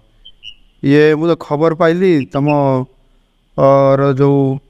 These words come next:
ଏ, ବାପାଙ୍କର ଯୋଉ ଅବସ୍ଥା ହେଲା ଏବଂ ସେଥିପାଇଁ ମଧ୍ୟ ମୁଁ ଭାରି ଦୁଃଖିତ। ଆ, ଉଁ, ବୋଧେ ଆଜି ପହଞ୍ଚିଯିବ, ସବୁ ତ କଥାବାର୍ତ୍ତା ହେଇଥିଲା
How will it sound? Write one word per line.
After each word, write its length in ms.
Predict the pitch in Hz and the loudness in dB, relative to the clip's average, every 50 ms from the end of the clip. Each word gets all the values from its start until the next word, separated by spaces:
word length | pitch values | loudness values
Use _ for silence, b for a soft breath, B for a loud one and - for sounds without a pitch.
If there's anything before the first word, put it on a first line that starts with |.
| _ _ _ _ _ _ _ _ _ _ _ - | _ _ _ _ _ _ _ _ _ _ _ -6
ଏ, 120 | 139 131 | -2 -2
ବାପାଙ୍କର 520 | 123 123 120 113 143 139 135 131 143 143 135 | 2 2 0 2 0 -2 0 0 0 -2 0
ଯୋଉ 160 | 131 135 135 127 | 0 0 0 0
ଅବସ୍ଥା 360 | 123 131 127 - - 147 135 | 0 0 -2 -2 -2 -2 0
ହେଲା 240 | 127 139 139 131 110 110 117 - _ _ _ _ _ _ _ _ _ - - _ _ _ _ _ _ _ _ _ _ _ _ _ _ _ _ - _ _ - - | 0 0 0 0 0 -2 -6 -10 _ _ _ _ _ _ _ _ _ -20 -20 _ _ _ _ _ _ _ _ _ _ _ _ _ _ _ _ -20 _ _ -12 -6
ଏବଂ 400 | 123 123 117 127 127 127 131 117 | -4 -2 0 0 2 2 0 0
ସେଥିପାଇଁ 420 | - 117 104 127 120 127 127 127 | -2 -2 -2 -2 0 0 2 0
ମଧ୍ୟ 220 | 127 127 123 123 127 | 0 -2 -2 0 0
ମୁଁ 120 | 131 131 | 0 0
ଭାରି 200 | 117 120 120 127 | 0 0 0 -2
ଦୁଃଖିତ। 360 | 120 117 107 - - 131 - 143 127 110 107 - _ _ _ _ _ _ _ _ _ _ _ _ _ _ _ _ _ _ _ _ _ _ _ _ - _ _ - | -2 -2 -4 -4 -4 -4 0 0 0 0 -2 -6 _ _ _ _ _ _ _ _ _ _ _ _ _ _ _ _ _ _ _ _ _ _ _ _ -20 _ _ -8
ଆ, 120 | 131 120 113 113 113 117 113 117 117 113 | -6 -4 -2 0 0 0 2 2 0 0
ଉଁ, 480 | 113 113 113 113 110 110 107 107 107 107 - _ _ _ _ _ _ _ _ _ _ _ _ _ _ _ _ _ _ - - | 0 -2 -2 -2 -2 -2 -2 -4 -4 -6 -8 _ _ _ _ _ _ _ _ _ _ _ _ _ _ _ _ _ _ -10 -4
ବୋଧେ 260 | 117 117 113 117 135 | -2 0 0 2 2
ଆଜି 300 | 135 127 123 131 143 147 147 147 143 143 143 139 139 139 135 135 131 131 | 0 0 0 -2 -4 -2 -2 -2 -2 -2 -2 -2 -2 -2 -2 -4 -4 -4
ପହଞ୍ଚିଯିବ, 840 | - 131 131 131 127 - 139 131 139 139 147 147 143 139 127 123 117 | -2 -2 -2 -2 -2 -6 -8 -6 -4 -2 0 0 2 2 2 0 -2
ସବୁ 260 | - - 135 127 131 | -4 -6 -6 -6 -4
ତ 80 | - 139 | -4 -4
କଥାବାର୍ତ୍ତା 500 | 131 131 120 - 127 127 131 - - 131 | -2 -2 -4 -2 -2 -2 -2 0 -2 -2
ହେଇଥିଲା 640 | 120 120 127 123 - 156 170 165 156 143 139 143 | -2 -2 -4 -4 -4 -2 -2 0 0 0 -2 -2